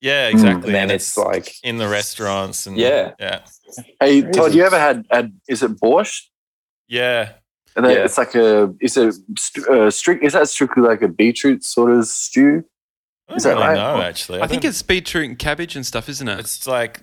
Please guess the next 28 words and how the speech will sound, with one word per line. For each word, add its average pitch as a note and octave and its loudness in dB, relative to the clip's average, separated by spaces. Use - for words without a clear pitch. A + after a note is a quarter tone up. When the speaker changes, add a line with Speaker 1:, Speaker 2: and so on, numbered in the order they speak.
Speaker 1:
yeah, A2 -4
there's - -10
Speaker 4:
Is E3 -6
Speaker 1:
a - -2
Speaker 4:
it - 0
Speaker 1:
lot D3 0
Speaker 4:
cabbage? D3 -2
Speaker 1:
of - -10
cabbage B2 -4
in G#2+ -10
Polish G2+ -6
Speaker 4:
Yeah. C#3 0
Speaker 1:
food. G#2 -8
Speaker 3:
Mm. A#2+ -4
Speaker 4:
They, F3 4
Speaker 2:
Mm. A#3 4
Speaker 4:
uh, D#3+ -6
there's, F3 -6
there's, E3+ -6
there's E3 -6
a E3+ -6
place G3 -4
on G2+ -6
Chapel C3+ -6
Street B2+ -6
down A#2+ -4
here A#2 -4
called, A2+ -10